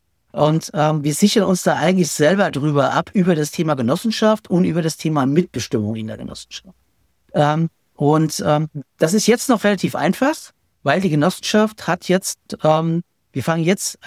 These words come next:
erst an, Mitglieder onzuboarden. Also es sind noch keine zwanzigtausend Mitglieder da. Wir stehen am Anfang, also sind wir da in einer, ähm,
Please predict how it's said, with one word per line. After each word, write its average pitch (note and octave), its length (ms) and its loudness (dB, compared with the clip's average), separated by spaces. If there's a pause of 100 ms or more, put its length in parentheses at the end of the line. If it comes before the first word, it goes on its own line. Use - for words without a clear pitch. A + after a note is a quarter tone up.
(120)
erst E3 260 -2
an, D#3+ 220 0
Mitglieder E3 440 0
onzuboarden. A#2+ 680 -2
Also C3 180 -4
es C#3+ 80 -6
sind E3+ 100 0
noch E3+ 140 0
keine E3+ 240 -2
zwanzigtausend E3 540 -2
Mitglieder C3 420 0
da. C#3 260 2 (300)
Wir C3 100 -4
stehen D#3+ 180 0
am B2+ 100 0
Anfang, F#3+ 380 2
also D#3+ 340 2 (460)
sind F3 240 0
wir G3 80 2
da D#3 160 0
in D3+ 200 -4
einer, D3 760 -2
ähm, C3+ 280 -4